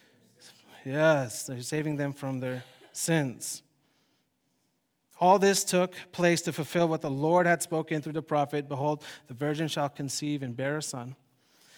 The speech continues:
and they shall call his name Emmanuel," which mean what? God with us. So, so far we see Jesus as a divine king who is a savior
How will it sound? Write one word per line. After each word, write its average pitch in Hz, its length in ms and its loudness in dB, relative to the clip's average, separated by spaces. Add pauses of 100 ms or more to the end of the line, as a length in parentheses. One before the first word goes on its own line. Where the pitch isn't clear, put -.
(460)
and 147 160 0
they 151 80 4
shall 151 180 4
call 165 240 2
his 160 160 2
name 151 220 0
Emmanuel," 147 520 0
which 139 220 -4
mean 143 360 -4
what? 117 220 -10 (1300)
God 156 280 2
with 143 200 -2
us. 107 280 -10 (180)
So, 147 300 -4
so 196 280 0
far 175 300 4
we 170 100 0
see 160 220 0
Jesus 165 480 -2
as 135 220 -6
a 139 40 -4
divine 160 760 0 (440)
king 147 500 0 (1300)
who 151 160 -2
is 143 140 0
a 147 60 0
savior 135 840 0